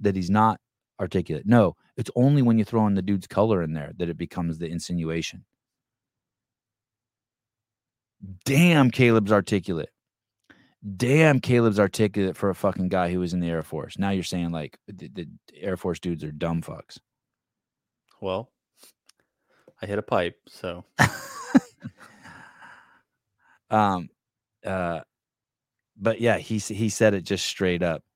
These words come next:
Speaker 1: for a black man.
Speaker 2: That's great.
Speaker 1: I know. He, he, he's really clean. He's really clean for a black man.
Speaker 2: You
Speaker 1: Fuck,
Speaker 2: think his
Speaker 1: what?
Speaker 2: P R people have just, like, worked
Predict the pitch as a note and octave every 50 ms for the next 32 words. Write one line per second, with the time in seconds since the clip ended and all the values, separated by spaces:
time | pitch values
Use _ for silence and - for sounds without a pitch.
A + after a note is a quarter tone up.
0 | _ _ _ _ _ - F#2+ E2+ D#2 E2 D#2+ D#2+ - - D#2 D2 - - _ _
1 | _ _ _ _ _ _ _ _ _ - - - - - G2 - - _ _ _
2 | _ _ _ _ - - _ _ - - F2+ F2 E2+ D#2+ D2 - _ _ _ _
3 | _ _ _ - F2+ - F#2+ G2 G#2 - - G#2+ G#2+ A2 A#2 C#3 C#3+ C#3 B2+ -
4 | - A#2+ C#3+ F3 F3 E3 C3 G2+ - - G2 G2+ G2 A2+ A#2+ B2 A#2+ - - A2+
5 | B2 C#3+ D3+ C3+ - G2 F2 E2 E2+ E2 E2 - - - - - _ _ _ _
6 | _ _ _ _ _ _ _ _ _ _ _ _ _ _ _ _ _ _ _ _
7 | _ _ _ _ _ _ _ _ _ _ _ _ _ _ _ _ _ _ - -
8 | - - G2+ G2 A#2+ A#2+ A2+ - - B2+ A#2+ C#3+ - - F#2 F2+ F2+ F#2 - -
9 | G2 - - G2+ G2 F2+ F#2+ F#2 - - F#2 F2+ F2 F#2 F#2 F#2 F#2 F#2 - _
10 | - -